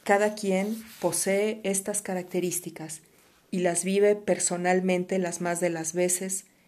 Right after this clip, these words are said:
sin saber que se deben a determinaciones históricas, compartidas y asignadas a los géneros, conformados por millones de personas.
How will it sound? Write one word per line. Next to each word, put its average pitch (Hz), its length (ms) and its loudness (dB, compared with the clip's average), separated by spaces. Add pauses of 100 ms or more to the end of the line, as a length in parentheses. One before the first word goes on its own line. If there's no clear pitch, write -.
(140)
sin 185 240 0
saber 196 540 2 (260)
que 180 100 -2
se 180 200 0
deben 190 320 2
a 208 80 2
determinaciones 175 1120 -2
históricas, 202 960 0 (100)
compartidas 180 920 -4 (300)
y 185 100 -2
asignadas 175 840 -4
a - 80 -12
los 165 220 -8
géneros, 160 720 -6 (420)
conformados 185 680 0
por 190 180 -2
millones 180 460 0
de 185 100 -4
personas. 156 720 -8